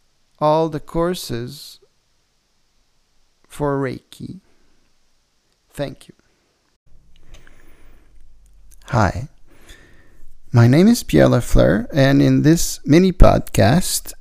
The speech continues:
I will talk about the benefits of a Reiki session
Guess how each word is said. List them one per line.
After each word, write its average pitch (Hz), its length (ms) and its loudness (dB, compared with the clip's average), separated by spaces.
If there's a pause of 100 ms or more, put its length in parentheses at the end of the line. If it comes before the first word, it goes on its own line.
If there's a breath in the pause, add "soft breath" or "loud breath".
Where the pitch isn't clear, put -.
(100)
I 131 120 6
will 131 180 4
talk 220 380 4
about 127 640 2 (480 soft breath)
the 127 100 -2
benefits 151 1000 0
of 135 160 4
a 139 60 0
Reiki 151 520 0
session - 800 -2